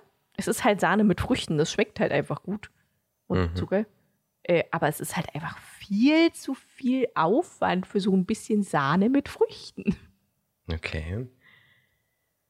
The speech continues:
Speaker 2: Also ich
Speaker 1: Und
Speaker 2: find Baiser jetzt ehrlich gesagt nicht so schlimm vom Aufwand her.
Speaker 1: Ach nee.
Speaker 2: Also wenn du das
Speaker 1: Also
Speaker 2: nicht immer nach und rein, ich hab, zu Weihnachten hab ich Baisers gemacht, da hab ich wirklich einfach den Zucker reingekippt. <laughs> Und dann, gut, dann stehst du halt wirklich irgendwie eine Viertelstunde, zwanzig Minuten da und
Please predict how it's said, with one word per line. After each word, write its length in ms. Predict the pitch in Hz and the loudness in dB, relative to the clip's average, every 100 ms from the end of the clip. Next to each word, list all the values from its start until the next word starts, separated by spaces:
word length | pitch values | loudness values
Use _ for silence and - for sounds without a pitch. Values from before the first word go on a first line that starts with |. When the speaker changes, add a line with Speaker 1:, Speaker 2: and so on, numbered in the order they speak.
| _ _ - | _ _ -20
Speaker 2:
Also 100 | 82 | -8
ich 60 | - | 0
Speaker 1:
Und 60 | |
Speaker 2:
find 120 | 107 95 | 0 2
Baiser 280 | 98 82 90 | 0 2 2
jetzt 360 | 110 95 - | 2 0 -2
ehrlich 220 | - 85 | -4 -2
gesagt 240 | - 69 - | 0 -2 -2
nicht 160 | - | -6
so 260 | - 78 73 | -2 0 0
schlimm 300 | - - 82 | -2 -4 -4
vom 180 | - - | -4 -4
Aufwand 360 | - - 92 | -4 -6 -4
her. 180 | 85 85 - _ _ _ _ _ _ _ _ _ 196 | -4 -6 -10 _ _ _ _ _ _ _ _ _ 0
Speaker 1:
Ach 280 | 185 170 - | 2 0 -4
nee. 240 | 165 170 | -4 -2
Speaker 2:
Also 200 | 175 90 | 0 2
wenn 100 | 92 | 2
du 80 | 98 | 2
das 80 | 95 92 | 2 0
Speaker 1:
Also 80 | |
Speaker 2:
nicht 120 | 104 95 | 0 0
immer 140 | 92 | 0
nach 220 | 87 87 | 0 -2
und 100 | 90 | -2
rein, 160 | 90 - | -2 -2
ich 120 | - | -2
hab, 80 | 87 _ - - | -6 _ -20 -14
zu 180 | - - | -10 -4
Weihnachten 340 | 85 113 127 | -2 -2 -2
hab 80 | 127 | -2
ich 140 | 120 - | -2 -2
Baisers 380 | 107 107 113 | 0 0 0
gemacht, 280 | - 113 113 - _ _ _ _ _ _ _ _ _ | -2 -2 -2 -8 _ _ _ _ _ _ _ _ _
da 80 | - | -4
hab 60 | 85 | -2
ich 60 | 82 | 0
wirklich 200 | 92 82 | 0 0
einfach 120 | 85 | -2
den 180 | 85 82 | -4 -4
Zucker 380 | - - 110 | -8 -4 -2
reingekippt. 580 | 78 87 - - 127 - - - | 0 0 -2 -4 -6 -8 -14 -10
<laughs> 1300 | - - - - - - - - - 294 - - - | -10 -10 -20 -20 -18 -18 -12 -4 0 0 0 -6 0
Und 80 | |
dann, 220 | 98 101 101 | 2 4 2
gut, 160 | 113 | 2
dann 100 | 117 | 2
stehst 440 | 110 - 127 127 127 | 2 2 2 2 2
du 60 | 113 | 2
halt 140 | 107 | 2
wirklich 380 | 107 104 95 - | 0 0 -2 0
irgendwie 320 | 104 101 95 | 0 2 2
eine 200 | 95 92 | 2 0
Viertelstunde, 760 | - 92 98 92 - 101 95 95 | -2 0 0 0 0 0 2 0
zwanzig 360 | - 98 95 | 0 0 0
Minuten 380 | 98 101 101 95 | 0 0 0 0
da 180 | 92 92 | 2 2
und 300 | 90 90 | 2 0